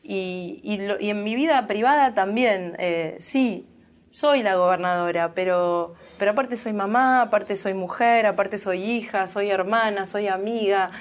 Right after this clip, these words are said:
y en eso soy María Eugenia. Ahí la gobernadora, el saco queda fuera de mi casa o,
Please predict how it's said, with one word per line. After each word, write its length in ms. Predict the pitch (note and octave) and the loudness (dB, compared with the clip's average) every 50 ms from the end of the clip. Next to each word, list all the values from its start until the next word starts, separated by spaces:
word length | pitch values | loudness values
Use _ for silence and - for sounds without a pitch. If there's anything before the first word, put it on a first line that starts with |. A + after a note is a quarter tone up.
| - - - - - - | -18 -18 -20 -20 -20 -14
y 180 | G#3+ F#3+ A3 A3+ | -8 -2 -2 0
en 100 | A#3+ D4 | 0 0
eso 180 | D#4 D4+ - | -2 -2 -4
soy 220 | C4 - - A#3+ A#3+ | -6 -4 -2 -2 0
María 220 | A#3 A3 G3+ G3 | 0 0 0 0
Eugenia. 640 | F#3+ F#3+ - - A3 G3+ F#3 E3+ E3 D#3+ E3 E3 E3 | -2 -2 -2 -6 -4 -4 -4 -4 -6 -6 -8 -8 -6
Ahí 260 | - G3 G#3 A#3 B3+ | -6 -4 -4 -2 0
la 140 | B3+ A#3+ A3 | 0 0 2
gobernadora, 840 | G#3 G3+ F#3+ F#3 F#3 F#3+ F#3+ G3+ A3 A#3+ B3+ B3+ B3+ A#3 G#3+ G3+ F#3+ | 2 2 2 2 0 0 0 2 4 4 4 4 4 4 4 2 2
el 140 | F#3+ G3 F#3+ | 0 -2 -6
saco 340 | - - A3+ A3+ - A#3 A3 | -4 -4 -4 -2 -2 -2 -2
queda 220 | - G3 F#3+ F#3+ | 0 0 0 0
fuera 300 | F3 D#3 G3 G3 F#3+ F#3 | -2 -2 -2 0 0 0
de 80 | F3+ F3+ | -2 -2
mi 140 | F3+ E3+ | -6 -6
casa 500 | F3+ - G3 G#3 G#3 G#3 G3+ - G3 F3+ F3 | -2 0 2 2 2 2 0 0 0 0 2
o, 200 | E3+ E3 D#3+ | 0 0 -2